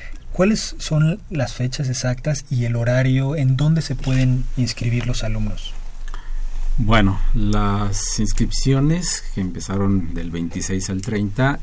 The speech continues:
Speaker 2: y, eh, los equipos se tienen que registrar en la página web, que sería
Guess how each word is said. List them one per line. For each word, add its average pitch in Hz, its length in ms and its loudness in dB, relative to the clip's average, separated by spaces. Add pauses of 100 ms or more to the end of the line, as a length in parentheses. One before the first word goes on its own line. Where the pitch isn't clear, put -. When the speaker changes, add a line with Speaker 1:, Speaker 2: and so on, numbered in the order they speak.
Speaker 2:
y, 123 560 2
eh, 95 360 -2
los 87 220 -8
equipos 101 540 -6
se 87 420 -6
tienen 92 320 -4
que 98 140 -6
registrar 95 680 -6 (380)
en 87 240 -6
la 85 100 -8
página 90 460 -4
web, 92 280 -4 (400)
que 85 120 -6
sería 85 800 -4